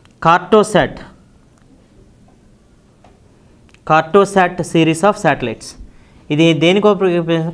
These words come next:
Cartographic, కార్టోగ్రఫీ కోసం దీన్ని మనం ఉపయోగిస్తున్నాం, కార్టోగ్రఫీ కోసం ఉపయోగిస్తున్నాం. Okay,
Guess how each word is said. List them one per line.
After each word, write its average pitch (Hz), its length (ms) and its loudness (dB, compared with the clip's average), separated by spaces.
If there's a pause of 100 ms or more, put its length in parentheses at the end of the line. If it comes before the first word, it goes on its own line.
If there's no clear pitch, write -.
Cartographic, 165 840 0 (1400)
కార్టోగ్రఫీ 165 720 2 (100)
కోసం 160 240 0 (680)
దీన్ని 151 260 0
మనం 202 160 0 (400)
ఉపయోగిస్తున్నాం, 127 500 -6 (100)
కార్టోగ్రఫీ 139 720 -2
కోసం 127 180 -6 (100)
ఉపయోగిస్తున్నాం. 123 480 -10 (960)
Okay, - 200 -16